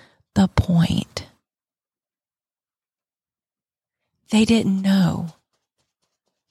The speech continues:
in their heart. They didn't lead with their heart.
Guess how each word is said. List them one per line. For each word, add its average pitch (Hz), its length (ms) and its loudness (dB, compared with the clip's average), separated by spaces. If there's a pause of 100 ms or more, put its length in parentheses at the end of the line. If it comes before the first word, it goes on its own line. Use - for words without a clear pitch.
(280)
in 196 160 2
their 175 140 2
heart. - 580 -8 (2250)
They - 80 -4
didn't 214 360 0
lead 233 300 2
with 202 220 0
their 165 140 0
heart. - 600 -10